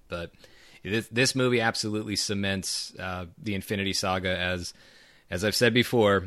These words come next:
and I, I'm never gonna stop meaning it, the Avenger, you know, the Infinity Saga, it's the greatest cinematic saga of all time in my book. I'll, I'll put it up against anything. Nobody has to agree. Don't care if they do. Even Feige would probably debate me on it.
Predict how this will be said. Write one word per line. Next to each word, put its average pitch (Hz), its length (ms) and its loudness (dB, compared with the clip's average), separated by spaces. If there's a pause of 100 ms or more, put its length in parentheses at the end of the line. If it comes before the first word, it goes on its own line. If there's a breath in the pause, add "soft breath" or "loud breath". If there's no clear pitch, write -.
and 90 340 -4
I, 90 260 -4
I'm 95 160 -2
never 104 220 2
gonna 107 140 2
stop 113 260 2
meaning 107 320 2
it, 90 180 -4
the 98 140 -2
Avenger, 107 400 0
you 98 220 -8
know, 90 240 -4
the 101 100 -2
Infinity 127 340 4
Saga, 110 600 6
it's 107 180 -4
the 110 80 -2
greatest 107 340 4
cinematic 98 380 0
saga 92 320 0
of 90 100 0
all 90 120 2
time 85 400 -4
in 95 120 -6
my 90 140 -4
book. 85 420 -8
I'll, 90 240 -4
I'll 92 120 -2
put 101 180 -2
it 101 80 0
up 98 160 0
against 92 320 -4
anything. 87 460 -4 (260 loud breath)
Nobody 123 320 6
has 123 220 6
to 127 100 0
agree. 107 360 4
Don't 104 220 2
care 107 200 2
if 104 80 0
they 120 120 4
do. 98 300 4
Even 113 200 4
Feige 110 360 2
would 98 120 -2
probably 90 260 -2
debate 98 280 0
me 98 140 -4
on 95 160 -2
it. 95 160 -6